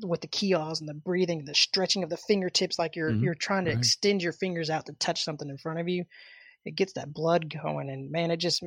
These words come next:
Speaker 1: it just, like, clears your
Speaker 2: Wow.
Speaker 1: mind, and you're just, it's amazing.
Speaker 2: Well, that's what I was gonna ask. When you're doing it, it, it, it, if you're not doing the kiops, I think your mind would wander, but are, are you saying when you're doing it that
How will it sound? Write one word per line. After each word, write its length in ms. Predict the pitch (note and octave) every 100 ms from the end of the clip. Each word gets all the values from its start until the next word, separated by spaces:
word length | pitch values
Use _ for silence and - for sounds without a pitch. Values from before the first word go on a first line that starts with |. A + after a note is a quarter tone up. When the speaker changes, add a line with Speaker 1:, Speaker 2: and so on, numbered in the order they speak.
| -
Speaker 1:
it 100 | F3
just, 200 | F#3 -
like, 180 | - -
clears 400 | F#3+ F#3+ F3+ D#3
your 80 |
Speaker 2:
Wow. 20 | D3+
Speaker 1:
mind, 320 | D#3+ E3 D#3
and 80 | D3+
you're 120 | D3+
just, 220 | D3 - -
it's 280 | D3 D3+ E3
amazing. 600 | C#3+ C#3 D3+ C#3 C3 C#3+ _ _ _ _ _ _ _ _ _ _ _ _ _ _ _ _ -
Speaker 2:
Well, 80 |
that's 120 | A#2 A#2
what 80 |
I 20 | G#2
was 100 | G2
gonna 120 | E2+
ask. 260 | B2+ B2 G2
When 140 | G2
you're 100 | F2+
doing 340 | F#2+ A2 C3
it, 200 | G2 - - - -
it, 160 | - -
it, 120 | - -
it, 160 | - - _ _ _ _
if 240 | G2+ -
you're 400 | G#2 F#2+ F2+ F#2 -
not 680 | - F#2 F2+ A2 C#3+ - - _ _ _
doing 220 | G2+ F#2
the 80 | F2
kiops, 640 | - - F2 E2 D#2 -
I 40 | D2
think 220 | G2+ -
your 80 | F2
mind 280 | E2+ E2+ D2+
would 100 | D#2
wander, 420 | D#2+ F#2+ G2+ D#2+
but 180 | E2 C2+ - _
are, 120 | E2 -
are 80 | -
you 140 | F2
saying 340 | G2+ - F2 E2+
when 100 | F2
you're 80 | D#2+
doing 320 | F2 F2 F#2
it 140 | -
that 160 | -